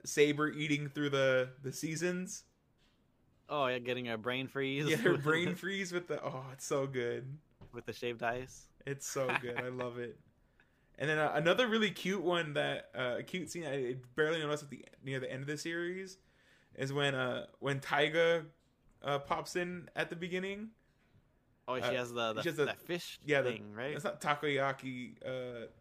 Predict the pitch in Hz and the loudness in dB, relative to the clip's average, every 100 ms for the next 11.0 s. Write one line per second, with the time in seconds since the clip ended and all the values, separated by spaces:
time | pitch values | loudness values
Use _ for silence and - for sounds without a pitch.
0 | - 156 143 156 175 185 214 220 214 214 | -12 -4 -4 -2 -4 -4 -6 -4 -4 -6
1 | 214 208 214 214 - - - _ _ _ | -4 0 0 -2 -8 -16 -20 _ _ _
2 | - _ _ - 135 110 180 170 - 139 | -20 _ _ -2 -2 2 2 2 -4 -4
3 | 120 107 104 160 143 151 139 139 160 139 | -2 -2 4 2 2 -4 -4 -6 -4 -4
4 | 131 - - - _ _ _ _ _ _ | -6 -10 -14 -20 _ _ _ _ _ _
5 | _ - - 127 123 - 190 - 110 101 | _ -20 -18 -12 -12 -8 -8 -4 -4 -4
6 | - 110 101 104 95 123 165 - 113 110 | -8 -12 -10 -6 -6 -4 -6 -6 -6 -6
7 | 107 - 131 160 180 180 151 139 131 127 | -6 -6 -6 0 2 4 2 2 -2 -4
8 | 120 - - 139 135 165 160 151 151 156 | -8 -16 -2 0 0 0 -2 -2 -4 -4
9 | 139 127 123 127 127 131 123 127 120 - | -2 -2 0 -2 -2 -8 -6 -8 -8 -10
10 | 117 - 220 226 139 135 127 127 127 | -12 -6 -2 -2 0 -2 -2 -6 -10